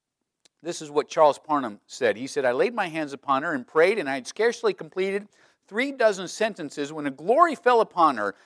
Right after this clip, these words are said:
and a halo seemed to surround her head and face, and she began speaking the Chinese language and was unable to speak English for three days."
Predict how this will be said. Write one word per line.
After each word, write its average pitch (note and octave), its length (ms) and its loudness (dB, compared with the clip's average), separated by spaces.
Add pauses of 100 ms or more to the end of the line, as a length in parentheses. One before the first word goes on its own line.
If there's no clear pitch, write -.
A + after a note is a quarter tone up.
and C#3+ 100 -2
a C#3+ 60 -2
halo F#3+ 380 4
seemed F3+ 280 -8
to D3 80 -12
surround F#3 440 -2
her G3 100 0
head D#3 240 0
and B2 140 -10
face, C#3+ 440 -4 (320)
and B2+ 80 -16
she - 120 -14
began C#3+ 280 -6
speaking C#3 640 -6 (340)
the C3+ 140 -2
Chinese G#3+ 720 -4
language G2+ 640 -6 (240)
and D3 160 -6
was D3+ 160 0
unable G3+ 500 0
to G3 80 -6
speak - 360 -10
English E3 480 -2
for D#3 120 -2
three C4+ 300 -4
days." C4 600 6